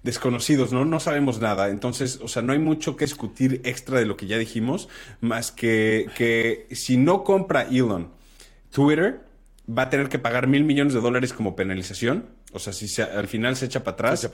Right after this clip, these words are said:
Speaker 2: para atrás.
Speaker 1: y no es nada comparado con lo que podría perder y, y, y comparado con lo que perdió en cu-, en Tesla, porque el martes la caída de Tesla fue de doce por ciento.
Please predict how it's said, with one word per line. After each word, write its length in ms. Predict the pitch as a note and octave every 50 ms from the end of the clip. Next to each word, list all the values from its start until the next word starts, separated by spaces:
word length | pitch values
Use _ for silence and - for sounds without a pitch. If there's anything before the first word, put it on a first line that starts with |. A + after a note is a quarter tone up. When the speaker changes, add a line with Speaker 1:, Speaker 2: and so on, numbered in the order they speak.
| F#2
Speaker 2:
para 140 | - F2+ E2+
atrás. 80 | E2 G#2+
Speaker 1:
y 80 | G#2+
no 140 | A2+ B2 B2+
es 140 | B2 A#2 A#2+
nada 360 | A#2 A2+ A2+ A#2 A#2+ C3 C3 -
comparado 460 | G#2+ F#2 - G2 G#2 G#2 G#2+ A2 G#2+
con 120 | - F#2+
lo 100 | F2+ F2+ -
que 180 | F#2+ F2+ F2+
podría 480 | - - F#2+ F#2 F#2 G2+ A#2 A#2 A2 -
perder 300 | G2+ F#2+ G2 A2+ B2+ C#3+
y, 100 | C#3 A#2+
y, 500 | A2+ A2+ A2+ A2+ A2+ A2 A2 A2 G#2 A2+ G#2
y 60 | G#2
comparado 420 | - - A2+ G#2 - A2 C3 D#3 D3+
con 120 | B2+ G#2
lo 120 | G2+ F#2
que 80 | - -
perdió 480 | - - G2 G2 G2+ A#2+ C3 D3+ D#3+ - - - - - -
en 160 | - G2+ G2 -
cu-, 200 | - G2+ G#2 - -
en 180 | G2+ F#2+ F#2
Tesla, 420 | - - D3+ D3 A#2+ G#2+ F#2 F#2 -
porque 300 | G2+ F#2+ F#2 - G#2 G2
el 80 | G2
martes 440 | A2 B2 C3+ C#3 C#3+ C#3 - D#3 C#3+
la 140 | C3 A2+ -
caída 220 | B2 B2 C3 C#3+
de 80 | C3 A2+
Tesla 400 | - - C3+ C3 B2+ C3+ C#3 C3+
fue 160 | - C3+ C3+
de 100 | C#3 C3+
doce 300 | B2+ C3+ C#3 C#3 - D3+
por 200 | - - G2 -
ciento. 440 | - - B2 A#2+ A2+ - - F2